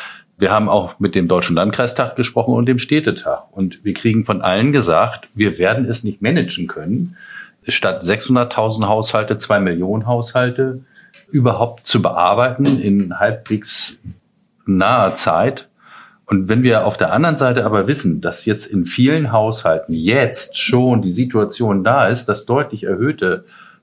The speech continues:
Preise gezahlt werden müssen, und das wird mit jedem Monat mehr, dann brauchen wir keine Lösung, die irgendwann funktioniert im, ich sag's mal, August nächsten Jahres vielleicht,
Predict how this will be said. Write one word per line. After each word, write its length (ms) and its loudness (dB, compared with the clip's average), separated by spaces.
Preise 400 0
gezahlt 440 0
werden 240 -4
müssen, 280 -10
und 120 -4
das 160 -2
wird 160 0
mit 140 -2
jedem 500 0
Monat 500 0
mehr, 380 -2
dann 260 -2
brauchen 320 0
wir 80 4
keine 280 0
Lösung, 400 2
die 160 -2
irgendwann 420 0
funktioniert 560 -2
im, 320 0
ich 100 -10
sag's 200 -4
mal, 160 0
August 420 -4
nächsten 340 -6
Jahres 500 -2
vielleicht, 600 0